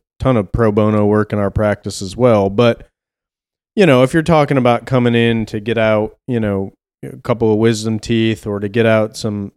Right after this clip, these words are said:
some broken teeth and things like that, I think the majority of that's pretty straightforward. We take a lot of insurances.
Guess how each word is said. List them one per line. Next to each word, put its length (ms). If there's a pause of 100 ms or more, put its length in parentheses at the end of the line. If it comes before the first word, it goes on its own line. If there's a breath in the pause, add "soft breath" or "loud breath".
(140)
some 200
broken 360
teeth 340
and 160
things 240
like 200
that, 200
I 80
think 220
the 80
majority 480
of 80
that's 280
pretty 240
straightforward. 920
We 240
take 280
a 60
lot 160
of 80
insurances. 960